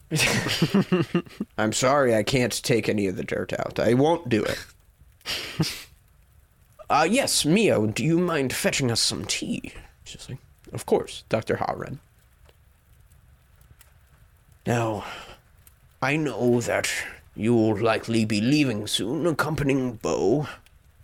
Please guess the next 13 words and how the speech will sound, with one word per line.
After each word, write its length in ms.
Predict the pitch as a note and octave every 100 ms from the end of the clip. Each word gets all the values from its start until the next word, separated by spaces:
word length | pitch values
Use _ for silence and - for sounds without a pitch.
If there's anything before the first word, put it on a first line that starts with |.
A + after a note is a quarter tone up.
| - - - -
but 120 | C3+
I 80 | C3
want 220 | G3+ A3
to 60 | F#3+
show 320 | - - C3+
you 140 | A#2 -
something. 460 | - - - - - - - - - - - - - -
And 260 | B2 A#2 G#2
he 540 | - A#2 G#2+ G#2+ G#2 - - -
kind 320 | - D3+ A3+
of 240 | G3 B2+ - - - - - - - - - - - - - - -
organizes 840 | C3 C3 C#3 C3+ A2 F#2 - G#2 -
this 280 | - G#2